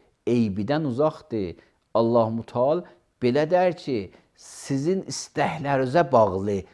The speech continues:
sübut gətirsin, hətta olmayan bir şeylər. Məsələn, özü görsənsin, mələklər görsənsinlər. Bunlar ki, olmayan bir şeydir. Subhanə Rəbbi. İstəyirsiniz peyğəmbər bəşər olaraq gətirsin?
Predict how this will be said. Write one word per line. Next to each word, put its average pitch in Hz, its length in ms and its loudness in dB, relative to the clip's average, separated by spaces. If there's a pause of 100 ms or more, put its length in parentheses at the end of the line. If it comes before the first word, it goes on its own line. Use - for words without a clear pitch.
(100)
sübut 98 520 -4
gətirsin, 92 600 -6 (200)
hətta 147 240 -2
olmayan 120 640 4
bir 87 80 -2
şeylər. 85 500 -6 (280)
Məsələn, 135 560 0
özü 127 320 2
görsənsin, 98 800 -4 (240)
mələklər 117 560 2
görsənsinlər. 85 680 -4
Bunlar 107 200 0
ki, - 180 -10
olmayan 110 600 -4
bir 156 80 -6
şeydir. 82 420 -8 (200)
Subhanə 156 680 0
Rəbbi. 80 440 -4 (420)
İstəyirsiniz 233 800 -4
peyğəmbər 165 800 2 (380)
bəşər 202 500 4
olaraq 190 420 8
gətirsin? 143 680 -6